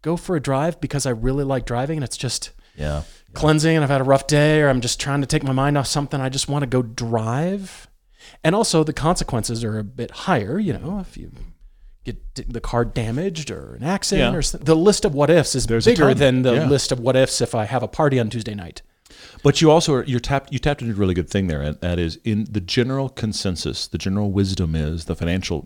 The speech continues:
Speaker 2: advice, I can't believe I just bumped into that,
Speaker 1: <laughs>
Speaker 2: is that if you buy a house, it will probably only go up in value.
Speaker 1: Probably.
Speaker 2: You buy a car, it will probably only go down.
Speaker 1: Right.
Speaker 2: So all
Speaker 1: Well,
Speaker 2: you can do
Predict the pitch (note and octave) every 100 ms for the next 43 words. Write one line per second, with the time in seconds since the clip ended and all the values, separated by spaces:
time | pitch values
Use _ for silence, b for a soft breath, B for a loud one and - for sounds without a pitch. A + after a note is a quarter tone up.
0 | D#2+ E2 C#2+ D2 - D2 D#2+ D#2 D2+ D2
1 | - D#2+ - D#2 G3 G3 - - D4+ -
2 | - B3+ B2+ - A#2 B2 B2+ C#3 E3+ D3+
3 | A#2+ A#2 - G#2+ - - A2 G#2 G#2+ G2
4 | F#2 F2 F#2 E2 - D#2 C#2 G#1+ G1+ -
5 | - - _ - G#3 - - G2+ G2 -
6 | G2 F#2 F#2+ F#2+ F2 E2+ E2 D#2 D#2 C#2+
7 | C2 G1+ - - A3+ D3 - G#2+ B2+ C3+
8 | A#2+ C#3 C3 E3+ C#3 G2 C#3